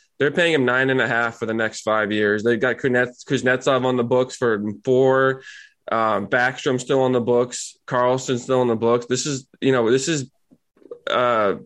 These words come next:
twenty-five, thirty million at least, probably closer to forty, all these guys. So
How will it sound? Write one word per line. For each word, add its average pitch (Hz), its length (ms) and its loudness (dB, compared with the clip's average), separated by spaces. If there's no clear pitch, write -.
twenty-five, 123 640 0
thirty 123 240 2
million 120 460 0
at 107 100 -2
least, 120 480 -4
probably 143 200 2
closer 135 300 2
to 117 80 2
forty, 123 440 2
all 120 200 2
these 123 200 0
guys. 135 380 -2
So 110 380 -2